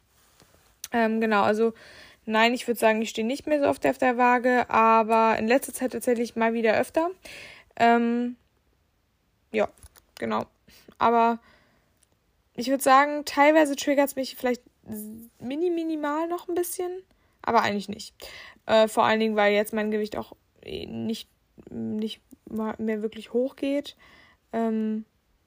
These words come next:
genau, aber la-, es war halt auch lang mein Ziel so und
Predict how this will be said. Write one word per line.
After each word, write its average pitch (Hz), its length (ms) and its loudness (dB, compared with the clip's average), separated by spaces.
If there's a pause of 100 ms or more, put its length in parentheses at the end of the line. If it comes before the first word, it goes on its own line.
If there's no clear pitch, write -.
(1120)
genau, 190 320 0
aber 202 480 0 (920)
la-, 214 280 -2
es 226 200 -6
war 254 140 8
halt 285 240 0
auch 233 120 2
lang 254 200 2
mein 240 180 0
Ziel 262 400 -2
so 214 260 -2
und 208 340 -4